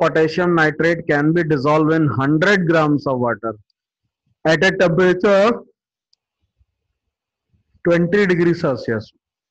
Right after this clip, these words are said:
बीस डिग्री Celsius का temperature ले लें तो सौ ग्राम में मैक्सिमम जो है थर्टी टू ग्राम potassium ही dissolve कर सकते हैं, ठीक है।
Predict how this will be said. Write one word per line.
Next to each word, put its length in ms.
बीस 300
डिग्री 320
Celsius 480
का 120
temperature 540
ले 160
लें 340
तो 80
सौ 340
ग्राम 280
में 200
मैक्सिमम 840
जो 120
है 140
थर्टी 460
टू 160
ग्राम 340
potassium 640
ही 160
dissolve 440
कर 180
सकते 380
हैं, 240
ठीक 200
है। 140